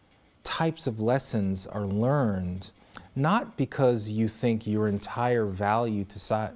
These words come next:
to society is defined solely based on your skin color or solely based on your gender. That's a false promise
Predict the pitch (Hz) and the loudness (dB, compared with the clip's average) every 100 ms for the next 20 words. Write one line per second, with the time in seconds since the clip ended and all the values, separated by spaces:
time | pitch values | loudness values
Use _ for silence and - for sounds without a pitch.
0 | - 101 - 92 - 120 127 87 82 82 | -10 -8 -6 -6 -2 0 0 -2 -6 -10
1 | - - - - - 110 - 98 - 120 | -14 -20 -20 -10 -2 -2 -2 -4 0 2
2 | 120 110 95 90 82 - 123 123 120 104 | 2 2 0 -4 -6 -2 2 2 2 4
3 | 104 101 113 92 87 - - 123 123 117 | 2 2 0 -4 -4 -4 -2 0 0 -2
4 | 92 78 - - - - - 104 95 120 | -4 -4 -10 -16 -20 -20 -8 -6 0 2
5 | 120 117 104 104 101 - 95 90 87 107 | 4 4 2 2 0 -2 -2 -2 -2 -2
6 | 110 98 80 - - - - - 156 - | 0 -2 -6 -12 -20 -20 -12 -6 -4 -4
7 | - - 123 123 120 - - - - - | -4 2 4 4 0 -6 -8 -8 -10 -4
8 | 104 95 87 - - - | -2 -2 -6 -8 -10 -12